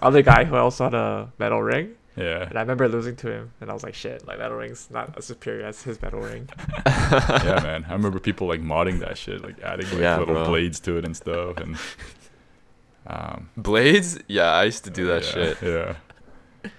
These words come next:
Speaker 1: Yeah,
Speaker 2: It's fun.
Speaker 1: Beyblades, sorry.
Speaker 2: <laughs>
Speaker 3: What
Speaker 2: And the,
Speaker 3: the
Speaker 2: and the one last thing, it's like, did you guys ever play with,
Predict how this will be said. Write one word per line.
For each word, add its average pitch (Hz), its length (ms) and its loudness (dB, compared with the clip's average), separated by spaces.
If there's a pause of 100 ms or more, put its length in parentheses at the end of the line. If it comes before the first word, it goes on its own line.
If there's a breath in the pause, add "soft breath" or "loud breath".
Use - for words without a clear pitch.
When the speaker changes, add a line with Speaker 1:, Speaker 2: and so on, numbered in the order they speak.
Speaker 1:
Yeah, 117 140 -6
Speaker 2:
It's - 80 -12
fun. 120 120 0
Speaker 1:
Beyblades, 98 280 -4
sorry. - 400 -2
Speaker 2:
<laughs> - 1040 -16
Speaker 3:
What 110 120 0 (140)
Speaker 2:
And 123 80 0
the, 107 140 6
Speaker 3:
the 110 60 -2
Speaker 2:
and 101 80 2
the 104 40 4
one 117 140 6
last 113 240 4
thing, 104 100 2
it's 92 100 -2
like, 85 120 -4 (340)
did 92 100 -10
you 98 60 4
guys 98 100 4
ever 98 140 4
play 95 160 0
with, 87 100 0